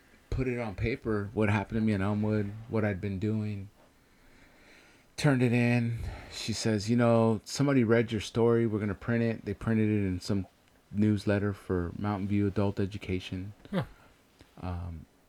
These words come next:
Speaker 1: some grantor gave a scholarship, five thousand bucks, and, uh, said that I could get that. They said,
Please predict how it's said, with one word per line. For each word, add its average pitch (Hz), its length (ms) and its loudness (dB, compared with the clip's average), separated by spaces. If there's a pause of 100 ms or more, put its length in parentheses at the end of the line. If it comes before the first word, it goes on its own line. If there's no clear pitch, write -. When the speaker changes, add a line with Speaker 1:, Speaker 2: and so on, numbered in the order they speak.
Speaker 1:
some 113 320 0
grantor 104 800 2
gave 101 920 0 (540)
a 98 60 -6
scholarship, 110 600 -4 (1400)
five 95 300 -2
thousand 95 380 -2
bucks, - 460 -8 (1700)
and, 90 380 -2
uh, 82 220 -6 (500)
said 101 340 0
that 98 140 2
I 95 140 2
could 95 360 0 (380)
get 120 240 4
that. - 200 -4 (1400)
They 101 80 -4
said, 92 320 -6